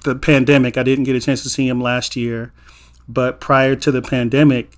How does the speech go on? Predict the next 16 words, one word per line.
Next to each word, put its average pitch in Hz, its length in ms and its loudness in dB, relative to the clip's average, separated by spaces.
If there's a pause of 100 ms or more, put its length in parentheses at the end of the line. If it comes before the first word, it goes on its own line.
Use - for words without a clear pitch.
for - 220 -6
the 120 100 -2
last 123 380 -2
thirty 139 260 2
years, 127 380 0
I 120 100 0
would 131 140 -4
see 143 200 2
him 131 140 2
every, 123 500 -4
every 123 300 -6
year, 131 420 -2 (300)
um, 123 560 -2
and 123 540 -4
thank 143 260 2
him 139 300 -2